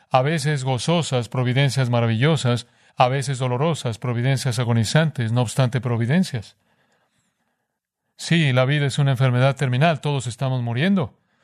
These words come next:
Pablo murió probablemente antes de su tiempo, si no hubiera sufrido tanto. Pero todo lo que estaba pasando en el interior era mucho más importante para él.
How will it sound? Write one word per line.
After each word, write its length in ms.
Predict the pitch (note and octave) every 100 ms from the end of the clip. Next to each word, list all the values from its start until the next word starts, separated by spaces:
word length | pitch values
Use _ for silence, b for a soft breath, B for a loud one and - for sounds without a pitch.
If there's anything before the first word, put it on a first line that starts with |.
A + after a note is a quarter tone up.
| _ _
Pablo 360 | C#3 C#3+ C#3+ B2+
murió 500 | A#2+ B2+ F3 G3+ -
probablemente 640 | C3 C#3 C#3 C#3 C#3+ D3+
antes 380 | C#3 C#3+ C3+ A#2
de 100 | B2
su 200 | B2+ A#2
tiempo, 520 | D#3+ G3 C3 C#3 B2
si 180 | - C3
no 80 | C3+
hubiera 180 | C3+ B2
sufrido 460 | A#2+ A2 C#3 A#2+
tanto. 440 | C3 E3 E3+ B2 - _ _ _ _ _ _ _ _ _ _ _ _
Pero 500 | D#3 D3+ C#3+ A#2+ - _ _ _ _ _ _ _ _ _ _
todo 400 | E3 F#3+ G#3+ D#3+
lo 140 | C3 B2+
que 100 | C3+
estaba 340 | - D#3 D3+
pasando 480 | C#3+ B2+ D3+ D3 C#3
en 60 | C3
el 260 | B2 C3+
interior 960 | F#3+ A3 B3+ A3 F#3 D3 B2+ A#2+ G#2 _ _ _ _ _ _ _ _ _ _ _ _ _ _ _
era 280 | C#3 C3+ C3+
mucho 720 | A#2 B2 E3+ G3+ - - E3
más 540 | D3 C3+ D#3 G3+ D3+ -
importante 720 | A2+ A2+ A2 - B2+ A2+ A#2
para 300 | - A2 G#2+
él. 220 | G#2 F2+